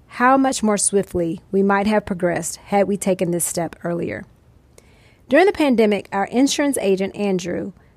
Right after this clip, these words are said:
who I have known since I was an insurance broker myself, called to check on us to see how our business was going and to talk to me about the available resources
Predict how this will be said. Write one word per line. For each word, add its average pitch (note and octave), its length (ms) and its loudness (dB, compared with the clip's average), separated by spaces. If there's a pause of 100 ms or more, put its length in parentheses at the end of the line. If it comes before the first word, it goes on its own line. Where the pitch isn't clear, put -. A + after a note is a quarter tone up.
who A#3+ 200 4
I A#3 200 2
have G#3 180 -2
known G#3+ 320 0
since G3+ 300 -2
I F#3+ 100 2
was F#3 180 0
an F#3+ 80 -6
insurance F#3 380 -6
broker F3 280 -6
myself, F#3+ 520 0 (500)
called C4+ 300 4
to D#4+ 80 -4
check G#3+ 220 0
on G3 100 0
us F#3+ 160 -2
to G3 100 -4
see B3 300 0
how A3 240 2
our G3 180 0
business F3+ 400 -2
was F3+ 160 -8
going E3+ 460 -6
and C#4+ 300 2
to C#4 80 -2
talk G#3 220 2
to - 120 -4
me F#3 140 2
about F3 340 -2
the F3+ 160 0
available G3 580 2
resources F3+ 680 0